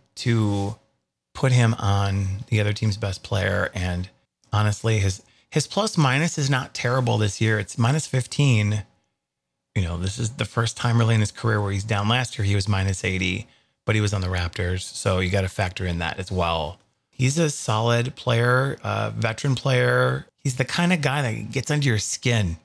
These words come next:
You know, when he's, when you're playing against him, you're not really thrilled about it. But, man, when he's on your team, in most cases, I'm assuming you're glad. Forty-seven games so far this year. He has a one sixteen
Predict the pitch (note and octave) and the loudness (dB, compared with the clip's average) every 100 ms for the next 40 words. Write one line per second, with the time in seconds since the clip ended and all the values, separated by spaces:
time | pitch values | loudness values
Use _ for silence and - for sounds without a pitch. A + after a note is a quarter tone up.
0 | - G2 G2 G#2+ G#2+ G#2+ - - _ _ | -2 2 2 4 4 4 0 -12 _ _
1 | B2 B2+ B2+ E3 D#3+ C#3+ C3+ C3 - C#3 | 2 2 2 0 0 2 0 0 0 2
2 | B2+ A2 C3+ C#3 B2+ C3 C3+ - C3 B2+ | 2 2 0 0 0 2 0 0 0 2
3 | C3+ C3+ C3+ C3+ C#3 A#2+ G2 G#2+ G2+ - | 2 0 0 0 -2 -6 -2 -2 -2 -6
4 | _ _ _ _ _ - A2 G#2+ A#2+ B2 | _ _ _ _ _ 2 4 6 4 4
5 | C3 C3 A#2+ - C3 C3 C3 C#3+ C3+ _ | 2 2 2 2 4 4 4 2 -2 _
6 | _ _ _ - A#2+ B2+ B2 - A2+ G#2+ | _ _ _ 2 4 4 2 -2 -2 0
7 | G#2+ G#2 - G#2 G2 F#2 F#2+ E2+ E2+ - | 2 2 2 2 2 0 -2 -4 -6 -10
8 | - _ _ _ _ _ C#3+ C#3 D3+ C3 | -14 _ _ _ _ _ 0 0 2 2
9 | B2+ A#2+ A#2 A#2 A#2 G#2+ A2+ A2 A2 A#2 | 2 2 2 2 -2 0 0 0 0 2
10 | G#2 G#2 G#2 G#2 A2 A2 A#2+ G#2 - A#2 | 2 2 0 2 2 2 -2 -6 0 2
11 | A2 A2+ | 4 2